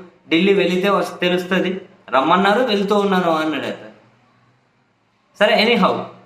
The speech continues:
మొత్తం మీద అయితే ఈరోజు రేపు చంద్రబాబు నాయుడు గారు ఢిల్లీలోనే ఉంటారు. ఆయన పర్యటన ముగిసేలోపు పవన్ కళ్యాణ్ కూడా ఢిల్లీకి వెళ్తారు అని చెప్పి అయితే అంటూ ఉన్నారు.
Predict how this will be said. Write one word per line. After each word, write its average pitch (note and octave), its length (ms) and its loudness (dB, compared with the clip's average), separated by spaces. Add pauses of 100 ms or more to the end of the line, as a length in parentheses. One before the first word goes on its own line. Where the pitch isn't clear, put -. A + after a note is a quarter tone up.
(100)
మొత్తం F3 320 0
మీద G#3 160 2
అయితే G3+ 440 -2 (160)
ఈరోజు G3 440 2
రేపు F#3+ 320 0
చంద్రబాబు F#3 600 -2
నాయుడు F3+ 160 -2
గారు F3 220 -2
ఢిల్లీలోనే E3+ 480 -2
ఉంటారు. E3 440 -2 (440)
ఆయన D3 240 2
పర్యటన E3 480 0
ముగిసేలోపు F3+ 800 -2 (280)
పవన్ F3 340 2
కళ్యాణ్ F3 280 -2
కూడా E3 180 -2
ఢిల్లీకి E3 440 -2
వెళ్తారు D3+ 420 -2
అని E3+ 160 -2
చెప్పి E3 200 0
అయితే D#3+ 140 -2
అంటూ D3+ 320 -4
ఉన్నారు. D#3+ 340 -2